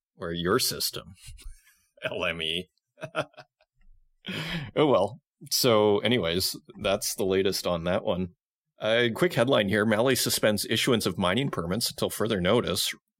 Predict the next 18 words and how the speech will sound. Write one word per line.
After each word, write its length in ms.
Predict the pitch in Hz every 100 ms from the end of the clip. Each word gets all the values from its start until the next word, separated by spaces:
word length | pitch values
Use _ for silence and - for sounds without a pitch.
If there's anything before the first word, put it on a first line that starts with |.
| _
And 120 | 95
this 120 | 95 -
is 80 |
from 200 | - 98
Reuters 540 | 87 95 123 95 104 -
via 140 | 98
mining 260 | 92 101 104
dot 220 | 87 80
com. 520 | - 127 90 87 95 _ _ _ -
And 140 | 107
it 100 | 107
says 200 | 135 131
it's 140 | -
working 240 | 139 135 143
to 80 | 127
improve 280 | 104 143 -
the 80 |
procedure, 580 | - 107 - 143 - 76